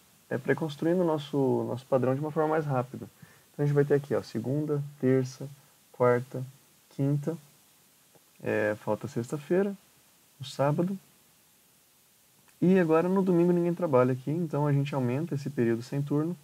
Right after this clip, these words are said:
pra chegar nos sete dias que a gente definiu como nosso padrão de semana. A gente salva e, é, tá tudo pronto aqui.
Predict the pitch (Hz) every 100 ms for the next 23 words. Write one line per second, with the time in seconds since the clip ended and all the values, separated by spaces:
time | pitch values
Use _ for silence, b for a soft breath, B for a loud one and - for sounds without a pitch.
0 | _ _ _ _ _ _ _ _ _ -
1 | 151 - 151 131 139 B B B B -
2 | 160 - - 147 143 147 123 127 131 -
3 | - _ _ _ _ _ _ _ _ _
4 | _ 117 123 127 127 127 123 120 123 123
5 | 120 - 123 117 117 147 139 101 98 b
6 | b b b b b _ 143 131 131 -
7 | 131 131 180 208 - _ _ _ _ 143
8 | 151 185 - _ 139 139 135 135 143 151
9 | 180 123 123 131 131